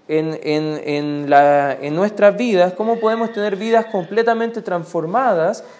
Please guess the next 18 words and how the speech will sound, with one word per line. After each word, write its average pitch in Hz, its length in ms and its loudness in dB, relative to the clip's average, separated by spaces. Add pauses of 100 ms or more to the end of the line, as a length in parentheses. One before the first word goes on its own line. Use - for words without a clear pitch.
(140)
Es 170 200 -4
únicamente 226 680 0
mediante 180 680 0
la 160 160 2
transformación 160 840 -2
que 202 240 2
hace 196 520 4 (300)
nuestra 208 380 0
vida 196 320 2
al 151 260 0
ser 185 220 -4
obediente 160 1000 0
a 196 220 6
la 226 180 4
palabra 190 680 4 (280)
y 175 140 -2
la 185 120 4
voluntad 151 600 2